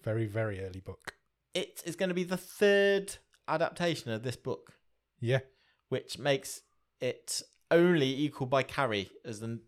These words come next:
Speaker 2: as the Stephen King property with the most
Speaker 1: Really?
Speaker 2: adaptations.
Speaker 1: That's interesting, isn't it? 'Cause they're, like,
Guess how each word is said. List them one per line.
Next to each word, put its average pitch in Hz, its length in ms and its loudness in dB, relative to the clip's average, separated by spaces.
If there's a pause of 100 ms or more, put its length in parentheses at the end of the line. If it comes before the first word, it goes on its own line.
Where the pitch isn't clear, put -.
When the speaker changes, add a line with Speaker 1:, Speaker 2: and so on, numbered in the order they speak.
(160)
Speaker 2:
as 107 240 -10
the 104 180 -6 (460)
Stephen 135 480 -2
King 123 260 -6
property 98 720 -4 (460)
with 101 180 -6
the 104 80 -4
most 107 540 -8 (200)
Speaker 1:
Really? 180 280 0
Speaker 2:
adaptations. 107 640 -14 (640)
Speaker 1:
That's 190 160 0
interesting, 113 400 -6
isn't 135 160 -6
it? 92 100 -10
'Cause 113 120 -12
they're, 120 140 0
like, 120 200 -2